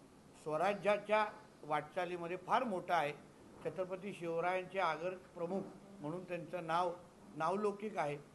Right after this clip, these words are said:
त्यांनी असंख्य युद्ध आमच्या, अ,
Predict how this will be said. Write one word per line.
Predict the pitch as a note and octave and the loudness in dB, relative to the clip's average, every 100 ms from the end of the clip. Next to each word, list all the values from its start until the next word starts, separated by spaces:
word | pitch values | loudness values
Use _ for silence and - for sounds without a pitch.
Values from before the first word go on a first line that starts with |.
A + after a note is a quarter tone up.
| - - - - | -20 -20 -18 -10
त्यांनी | D#3+ | -4
असंख्य | F3+ D3+ F#3 G3+ G3 G#3 G#3 G3+ - C#3+ | -2 -2 -2 -4 -2 0 0 -2 -10 -8
युद्ध | D#3+ E3+ G3 | -6 -2 4
आमच्या, | F#3+ F3 D#3+ F3 F3 D3+ - - - | 4 2 -2 4 4 4 -2 -16 -8
अ, | D3 D#3 D3 | -2 0 -2